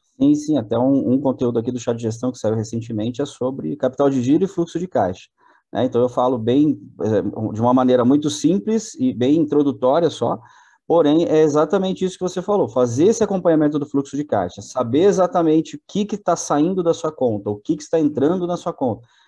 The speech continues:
quando vai sair, qual, pra você já se prevenir, inclusive, "Olha, daqui dez dias eu tenho que pagar um empréstimo bancário,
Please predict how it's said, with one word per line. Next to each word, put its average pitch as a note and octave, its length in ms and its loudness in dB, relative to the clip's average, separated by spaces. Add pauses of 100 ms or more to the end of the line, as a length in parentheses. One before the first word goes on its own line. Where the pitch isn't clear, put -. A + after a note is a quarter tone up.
(220)
quando A3 520 4
vai F#3 180 2
sair, C#3+ 400 2
qual, C3 300 2
pra C3 160 -2
você B2+ 260 0
já C#3+ 240 2
se F3+ 140 -12
prevenir, F3 420 -2
inclusive, C3+ 420 -4
"Olha, B2 220 2
daqui A2 240 -4
dez C#3 340 2
dias C#3 280 0
eu E3 100 0
tenho B2+ 220 -2
que D3 80 -8
pagar D3+ 320 -2
um C#3+ 80 2
empréstimo C#3 500 0
bancário, C#3 480 -4